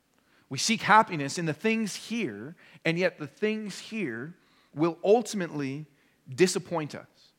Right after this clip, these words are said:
I love, uh, the book of Ecclesiastes,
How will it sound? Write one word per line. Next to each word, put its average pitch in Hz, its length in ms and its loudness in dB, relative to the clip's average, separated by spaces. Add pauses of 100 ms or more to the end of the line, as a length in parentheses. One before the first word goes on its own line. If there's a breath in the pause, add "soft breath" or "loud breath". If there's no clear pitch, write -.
(320 soft breath)
I 160 120 6
love, 180 540 6 (300)
uh, 139 340 4
the 123 180 -6
book 147 420 -2
of 147 100 0
Ecclesiastes, 131 1000 -4